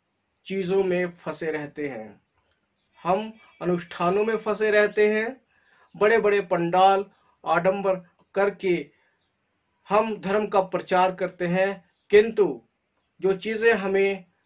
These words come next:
सामाजिक तू-, रूप से, व्यक्तिगत रूप से अपने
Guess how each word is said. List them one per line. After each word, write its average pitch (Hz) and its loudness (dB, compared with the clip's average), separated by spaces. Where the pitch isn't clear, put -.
सामाजिक 208 0
तू-, 185 -6
रूप 185 2
से, 190 2
व्यक्तिगत 208 -4
रूप 190 2
से 196 2
अपने 180 2